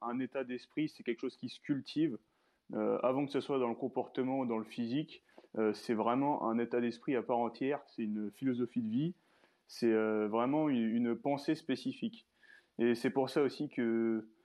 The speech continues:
on se demande où ils sont, et cetera, mais c'est parce que c'est pas marqué sur ton front quand tu marches dans la rue, c'est que c'est un état d'esprit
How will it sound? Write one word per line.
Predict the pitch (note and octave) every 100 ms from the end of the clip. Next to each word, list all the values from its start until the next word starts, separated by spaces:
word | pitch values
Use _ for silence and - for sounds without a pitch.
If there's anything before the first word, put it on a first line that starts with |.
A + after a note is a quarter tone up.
| _ _ A#2+
on |
se | B2
demande | B2 C3 C#3+ C#3+ B2+
où | B2+ B2+
ils | C3
sont, | A#2+ D3 C#3+
et |
cetera, | B2+ - - B2+ C#3+
mais |
c'est | B2
parce | A#2+ -
que | B2
c'est | -
pas | C#3
marqué | D3 C3 -
sur | C#3 A#2+
ton | - A#2
front | - D#3
quand | - A2+
tu | -
marches | B2 B2
dans | A#2
la | A2+
rue, | A2+ D3 E3
c'est | -
que | - -
c'est | - - - - - _ _ _ _ C3+
un | C#3
état | C3 C3+
d'esprit | C3 C3 - - D#3 F3+